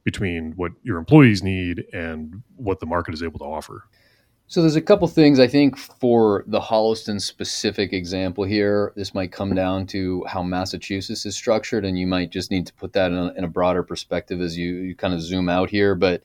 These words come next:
Speaker 2: so essentially where we are, right, we have active plans that are the same plans you'd have regardless of a public or, or private employer, right?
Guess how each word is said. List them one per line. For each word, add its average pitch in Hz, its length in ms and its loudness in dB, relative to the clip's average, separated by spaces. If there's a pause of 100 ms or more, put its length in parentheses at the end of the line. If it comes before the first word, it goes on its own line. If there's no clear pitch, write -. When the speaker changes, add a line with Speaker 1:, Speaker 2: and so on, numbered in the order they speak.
(100)
Speaker 2:
so 107 180 2
essentially 131 420 4
where 104 240 4
we 95 160 2
are, 92 360 4
right, 95 140 -2
we 98 120 -4
have 107 160 4
active 95 360 0
plans 90 760 -4
that 90 120 -4
are 87 100 -2
the 87 200 -10
same 101 260 -4
plans 92 340 -4
you'd 90 140 -4
have 90 380 -2
regardless 90 440 -4
of 82 140 -16
a 87 80 -8
public 90 480 -6
or, 85 340 -6
or 82 120 -12
private 90 400 -4
employer, 82 520 -4
right? 87 300 -4